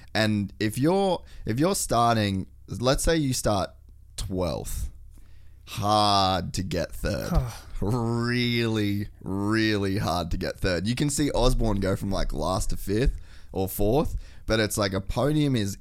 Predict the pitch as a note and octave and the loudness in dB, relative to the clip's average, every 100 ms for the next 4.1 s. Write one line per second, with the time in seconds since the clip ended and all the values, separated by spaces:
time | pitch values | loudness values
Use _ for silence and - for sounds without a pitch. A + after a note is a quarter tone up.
0 | - F#2+ G#2 F#2+ E2+ G2 F#2+ - F2+ E2+ | -2 0 2 0 -2 0 0 -2 -2 -2
1 | E2 D#2 - - G#2+ - G2+ G2+ G2 G2 | -2 -4 -4 -2 -2 0 0 2 2 -2
2 | - - G#2 G2 F#2+ F#2 F#2+ F2+ F#2 F#2 | -8 -4 0 0 0 -4 -4 -2 -4 -4
3 | E2+ - F#2+ F2+ F2 E2+ D#2 E2+ G2 - | -2 0 0 0 -2 -2 -2 -4 -4 -4
4 | - | -6